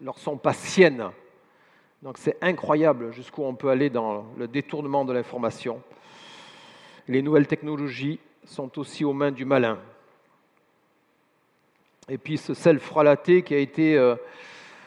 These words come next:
ce, ce message de l'Évangile qui a été détourné, qui a causé des, des grands malheurs comme les croisades, comme la Saint-Barthélemy,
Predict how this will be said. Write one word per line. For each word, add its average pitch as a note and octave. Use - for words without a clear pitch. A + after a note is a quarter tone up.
ce, -
ce -
message C3
de C3
l'Évangile C#3+
qui C#3+
a -
été C3
détourné, D#3+
qui -
a C#3
causé C#3+
des, A#2+
des C3
grands C#3
malheurs D3
comme B2+
les C3
croisades, C#3
comme C3
la B2+
Saint-Barthélemy, D#3